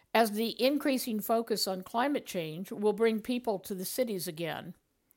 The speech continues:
It is possible that each of those projections is valid. Have you considered how either and both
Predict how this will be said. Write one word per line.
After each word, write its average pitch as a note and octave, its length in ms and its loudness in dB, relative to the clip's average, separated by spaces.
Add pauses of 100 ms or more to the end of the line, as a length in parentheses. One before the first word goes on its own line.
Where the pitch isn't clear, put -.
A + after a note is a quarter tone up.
(460)
It C4 140 6
is G4 220 4
possible F#3+ 640 8
that G#3 200 0
each D4 300 -2
of F3 140 -4
those F3+ 240 0
projections F3 680 -4
is D#3+ 160 -8
valid. F3+ 460 -2 (1500)
Have A3+ 120 2
you D4+ 140 2
considered C#4 560 4
how G#3 240 4
either A#3+ 600 2
and G3+ 360 0
both F3+ 480 0